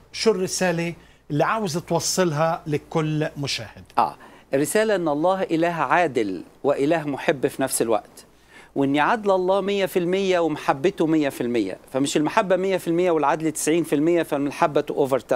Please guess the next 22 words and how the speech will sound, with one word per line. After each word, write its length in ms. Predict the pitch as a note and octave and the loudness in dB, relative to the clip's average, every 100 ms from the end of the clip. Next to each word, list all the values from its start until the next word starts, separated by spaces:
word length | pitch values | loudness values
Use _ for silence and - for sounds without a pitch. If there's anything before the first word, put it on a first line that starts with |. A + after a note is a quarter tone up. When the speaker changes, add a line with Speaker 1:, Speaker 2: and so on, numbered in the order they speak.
| C3+ | -2
Speaker 1:
مم. 120 | C#3 B2+ A2 | 0 0 0
Speaker 2:
يعني 220 | A2 G#2+ | -2 -2
ت-، 120 | A2+ A#2+ | 0 -4
Speaker 1:
Yeah. 300 | - G#2 F#2 | -4 -12 -2
Speaker 2:
تغطيها. 460 | B2 C3 E3+ A2 F#2 - - - - - - | 0 2 0 -2 -4 -20 -20 -20 -20 -20 -4
فالله 380 | D#3 D#3 F#3 B3 | 0 2 2 0
عشان 340 | A#3+ A#3 G#3+ | 0 0 0
يكون 380 | G3+ - G#3+ F#3+ | -2 -2 -2 0
محب 440 | F3 - G#3 F#3+ | 0 -2 0 0
بالكامل 540 | E3 D#3 - D#3+ C#3+ A#2 | 0 0 0 0 0 2
وعادل 520 | B2 C#3+ A3+ G#3+ F#3+ | 2 2 2 0 0
بالكامل، 680 | D3 C#3 - D3 C#3 C3 B2 - - - | 0 0 2 2 2 -2 -4 -14 -20 0
كان 180 | D#3+ | 2
الحل 400 | D#3 - F#3 F3+ | 2 2 0 2
في 100 | E3 | -2
المسيح، 600 | D3 C#3+ C#3+ D3+ A2 - - - - _ C#3+ | 0 0 0 -2 -2 -6 -18 -20 -20 _ 0
إنه 160 | C#3 | 2
العدل 460 | C#3+ C#3+ A#3 G#3 G3 | 2 2 2 2 0
بيتطلب 640 | E3 D#3+ E3 F#3+ F#3+ E3+ | 0 0 0 2 2 2
إن 120 | D#3 | 2
أنا 260 | E3+ E3+ D#3+ | 2 0 0
أموت، 280 | D#3 F#3 | 0 0